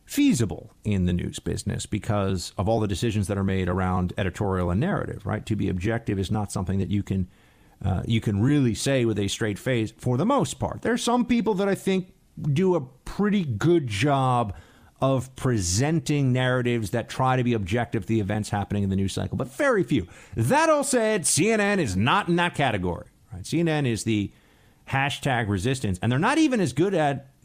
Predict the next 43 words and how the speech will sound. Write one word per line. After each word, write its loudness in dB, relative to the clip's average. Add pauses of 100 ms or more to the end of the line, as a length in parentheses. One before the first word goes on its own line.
(100)
being 4
the 2
resistance 0
as 0
M 0
S 0
N 0
B 2
C. -2
So -2
really, 2 (400)
they're 2
the 2
runner-up 2 (340)
resistance 0
channel. -4 (800)
Uh, 0
they're 2
just -2
even 2
a 0
little 0
bit -4
crazier. 0 (420)
Uh, 2
but 0
th-, 0
there 2
was 0
quite 0
an -2
exchange 0
caught -2
today -2 (420)
over 0
at -2
the, 2
uh, 0
over -2
at -6
the -2
White 0
House, -2